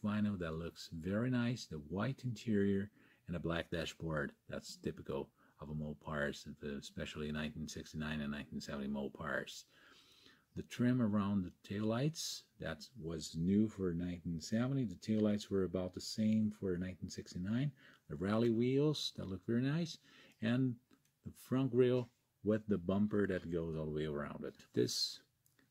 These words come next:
new air intake, fake air intake for nineteen seventy, and the general lines of the car that are very attractive, that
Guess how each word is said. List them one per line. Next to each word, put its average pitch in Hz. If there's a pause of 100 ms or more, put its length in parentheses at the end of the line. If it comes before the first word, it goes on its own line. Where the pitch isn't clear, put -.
new 131
air 98
intake, 92 (320)
fake 98
air 95
intake 90
for 82
nineteen 80
seventy, 135 (880)
and 95 (1400)
the 95
general 156
lines 110
of 85
the 87
car 90
that 78
are 73
very 90
attractive, - (180)
that 73